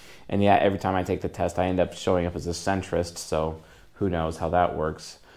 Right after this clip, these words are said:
But anyway, like, again, just with, with transgenderism, just guys, understand that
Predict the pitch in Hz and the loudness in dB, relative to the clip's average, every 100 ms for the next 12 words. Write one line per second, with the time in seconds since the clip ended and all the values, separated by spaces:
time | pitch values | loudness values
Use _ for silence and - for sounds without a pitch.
0 | - - 117 104 123 98 90 92 80 107 | -20 4 6 8 6 4 4 4 6 6
1 | - - - _ _ _ - - - - | 4 -6 -20 _ _ _ -20 -20 -20 -20
2 | - - 120 139 135 123 127 139 147 170 | -20 0 6 10 10 8 4 2 6 6
3 | 165 180 175 - 202 170 - 120 123 117 | 8 6 6 6 8 6 6 6 8 8
4 | 127 123 127 - 147 135 - 160 160 - | 6 2 2 8 8 8 6 6 6 4
5 | 123 113 110 104 98 - | 6 8 8 8 6 6